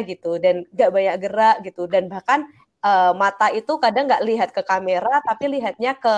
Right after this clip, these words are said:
layar laptopnya gitu. Nah, menurutku itu tuh dua hal yang sebenarnya sangat penting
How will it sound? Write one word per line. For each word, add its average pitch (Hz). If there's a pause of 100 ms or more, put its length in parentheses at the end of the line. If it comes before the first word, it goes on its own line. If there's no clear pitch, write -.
(100)
layar 185
laptopnya 190
gitu. 170 (360)
Nah, 196
menurutku 190
itu 269
tuh 330
dua 226
hal 214
yang 262
sebenarnya 208
sangat 196
penting 220